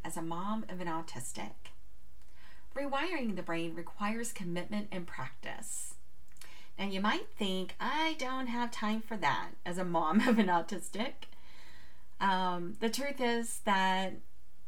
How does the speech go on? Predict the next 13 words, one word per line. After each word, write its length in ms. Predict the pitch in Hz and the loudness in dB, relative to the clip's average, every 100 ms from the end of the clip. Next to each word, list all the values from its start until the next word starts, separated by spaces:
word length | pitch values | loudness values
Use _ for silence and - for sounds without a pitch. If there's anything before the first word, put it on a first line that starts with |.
| - | -2
you 200 | 208 233 | 0 0
can't 360 | - 240 214 - | 0 0 0 0
afford 380 | 175 165 147 - | -2 0 0 0
not 260 | 214 - | -2 -2
to. 420 | - - - - 220 - - - - - - - - - - - - - | -2 -4 -2 -2 -2 -2 -2 -2 -2 -2 -2 -2 -2 -2 -4 -4 -4 -2
Remember 840 | 202 214 240 277 202 156 - 226 - - - - - | 2 4 4 2 0 -2 -2 -2 -2 -4 -4 -4 -2
that 360 | 202 190 190 185 - | 0 2 0 -2 -2
when 300 | 190 196 180 | 0 0 2
you're 180 | 190 | 2
in 100 | 240 | 2
a 60 | 285 | 0
good 260 | - 247 - | -2 -2 -2
place, 800 | - 208 214 359 - - - | 0 0 0 0 -2 -2 -2